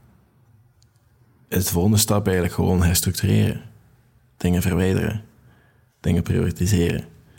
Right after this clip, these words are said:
Want er is heel veel stress aan de hand. Je hebt, je hebt daardoor het gevoel dat je geen tijd genoeg hebt. En eigenlijk heb je wel misschien wat tijd, maar denk je gewoon te veel na over het feit dat je geen tijd hebt. Of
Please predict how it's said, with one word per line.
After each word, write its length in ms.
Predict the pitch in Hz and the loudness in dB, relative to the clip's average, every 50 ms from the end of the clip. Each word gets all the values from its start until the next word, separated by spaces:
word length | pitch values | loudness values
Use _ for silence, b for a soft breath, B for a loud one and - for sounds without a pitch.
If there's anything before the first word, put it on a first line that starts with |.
| b b b b b b b b b b | b b b b b b b b b b
Want 340 | - - 98 98 101 - - - | -6 -2 -2 -2 -2 -4 -6 -6
er 120 | - 101 101 | -4 0 2
is 140 | 110 107 - | 2 2 2
heel 120 | 113 107 | 2 2
veel 100 | 104 104 | 4 2
stress 300 | 104 - 131 123 117 110 | 2 2 2 2 2 2
aan 80 | 104 98 | 2 2
de 60 | 95 | 0
hand. 340 | 92 92 90 101 82 - - | 0 -2 -2 -2 -4 -4 -4
Je 60 | - | -2
hebt, 240 | 87 98 104 - - | -4 -4 -6 -8 -6
je 60 | - | -6
hebt 120 | 95 - - | -6 -4 -4
daardoor 320 | 101 98 98 - 104 98 | -4 -4 -4 -2 -2 -4
het 180 | 98 98 - - | -4 -4 -4 -2
gevoel 320 | 107 98 107 117 127 123 | -2 0 0 0 0 2
dat 120 | 107 107 | 0 0
je 60 | 98 98 | 2 2
geen 200 | 107 101 104 - | 2 2 0 0
tijd 260 | - 117 110 107 110 | 0 0 0 0 0
genoeg 200 | - 107 104 101 | 0 2 2 2
hebt. 220 | 104 95 - - | 2 0 -2 -2
En 80 | 90 92 | -2 0
eigenlijk 280 | 98 95 92 92 90 | 0 0 0 0 0
heb 120 | - 92 - | -2 -2 -2
je 80 | 92 | 0
wel 260 | 95 101 107 110 107 104 | 0 2 2 2 2 2
misschien 360 | - 110 - - - 110 107 | 0 0 0 2 2 2 4
wat 220 | 104 104 101 104 - | 4 2 2 0 0
tijd, 340 | 104 104 107 104 104 - | 0 2 2 2 0 -2
maar 200 | - 90 85 78 | -2 -2 -2 -2
denk 200 | 73 80 82 92 | -2 -2 -2 -2
je 80 | - - | -2 -2
gewoon 160 | 85 85 87 | -2 -2 -2
te 120 | 87 - 78 | -2 -2 -4
veel 160 | 80 78 80 | -4 -2 -2
na 360 | 82 90 90 92 90 82 - B B B B B B | 0 0 0 0 -2 -4 -6 B B B B B B
over 260 | B - 92 92 95 95 | B -6 -4 -4 -4 -4
het 80 | - | -4
feit 180 | - 90 85 82 | -2 -2 -2 -2
dat 100 | 82 73 | 0 -2
je 60 | 92 | -2
geen 100 | 98 80 | -2 0
tijd 260 | - 120 120 120 120 | 0 0 0 0 0
hebt. 200 | - 113 113 113 B B B B B B B | -2 -2 -2 -4 B B B B B B B
Of 200 | - 90 - | -6 -6 -6